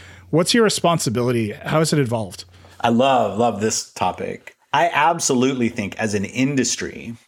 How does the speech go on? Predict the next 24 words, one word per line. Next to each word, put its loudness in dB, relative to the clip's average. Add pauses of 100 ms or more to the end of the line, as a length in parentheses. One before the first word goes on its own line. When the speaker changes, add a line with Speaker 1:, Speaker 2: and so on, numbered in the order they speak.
(220)
Speaker 2:
it's -2
our 2
responsibility -2
to -2
use 0 (220)
both 0
the -2
interactive 0
nature -4
of -4
our, -2
our -4
medium, -4 (400)
as 0
well 2
as, -4
you -6
say, -2
the -6
audience -2
that -4
comes -4
into -4
gaming -4